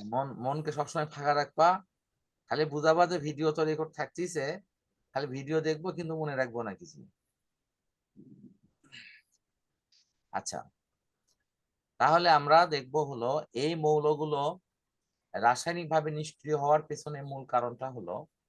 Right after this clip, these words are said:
এই যে সর্বশেষ কক্ষপথে হিলিয়াম ছাড়া সবার আটটা করে ইলেকট্রন বিদ্যমান, আর আটটা করে ইলেকট্রন থাকাতে এরা সুস্থিত বন্ধন লাভ করে। সুস্থিত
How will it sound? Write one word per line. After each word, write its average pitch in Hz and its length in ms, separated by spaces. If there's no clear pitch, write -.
এই 123 80
যে 160 180
সর্বশেষ 156 680
কক্ষপথে 151 640
হিলিয়াম 151 500
ছাড়া 156 320
সবার 156 420
আটটা 156 340
করে 165 200
ইলেকট্রন 123 420
বিদ্যমান, 71 440
আর 117 120
আটটা 156 420
করে 190 340
ইলেকট্রন 175 600
থাকাতে 165 500
এরা 151 240
সুস্থিত - 800
বন্ধন 143 460
লাভ 104 240
করে। - 260
সুস্থিত 151 520